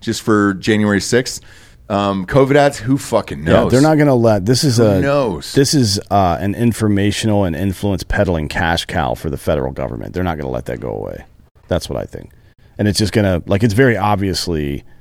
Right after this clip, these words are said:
Speaker 2: um, it's very obviously propaganda, and they just keep doubling down on it and saying it's not,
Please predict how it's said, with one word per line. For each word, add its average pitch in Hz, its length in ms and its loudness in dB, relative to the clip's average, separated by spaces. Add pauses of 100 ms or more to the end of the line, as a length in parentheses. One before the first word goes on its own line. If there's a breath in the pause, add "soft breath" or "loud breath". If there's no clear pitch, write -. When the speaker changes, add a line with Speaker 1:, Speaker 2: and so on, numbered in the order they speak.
(320 soft breath)
Speaker 2:
um, 60 560 -6 (1120)
it's 92 180 -4
very 113 280 4
obviously 85 800 -4
propaganda, 85 920 -2 (960)
and 82 240 -4
they 87 140 -2
just 80 380 -6
keep 78 260 -6
doubling 76 420 -4
down 71 280 -4
on 50 160 -6
it 50 120 -12 (420)
and 78 120 -6
saying 78 260 -4
it's 57 160 -10
not, 65 280 -6